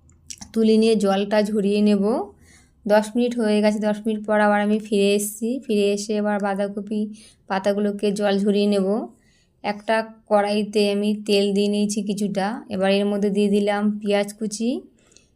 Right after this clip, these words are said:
দিয়ে দেব লঙ্কা কুচি, আদা রসুনের পেস্ট করে রেখেছিলাম, আদা রসুনের পেস্টটা এবার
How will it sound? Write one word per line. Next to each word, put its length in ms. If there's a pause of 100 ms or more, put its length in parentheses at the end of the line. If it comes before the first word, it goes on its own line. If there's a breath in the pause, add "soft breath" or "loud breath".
(120)
দিয়ে 200
দেব 260
লঙ্কা 500
কুচি, 420 (240)
আদা 160
রসুনের 560 (100)
পেস্ট 380
করে 240
রেখেছিলাম, 580
আদা 260
রসুনের 360
পেস্টটা 500
এবার 240